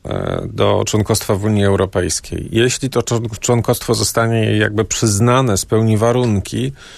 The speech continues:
wszystkie kraje będą musiały ratyfikować, em, tą, t-, t-, ten, ten akces.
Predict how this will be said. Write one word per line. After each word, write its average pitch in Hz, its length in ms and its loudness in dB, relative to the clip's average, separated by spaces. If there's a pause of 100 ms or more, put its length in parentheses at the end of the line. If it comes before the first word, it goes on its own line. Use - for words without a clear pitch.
(260)
wszystkie - 560 -2
kraje 127 420 2
będą 127 260 2
musiały 135 360 2
ratyfikować, 131 1160 -4
em, 98 1120 -2 (880)
tą, 117 220 0
t-, - 140 -12 (140)
t-, - 100 -8 (200)
ten, 113 160 2
ten 117 200 0
akces. - 680 -2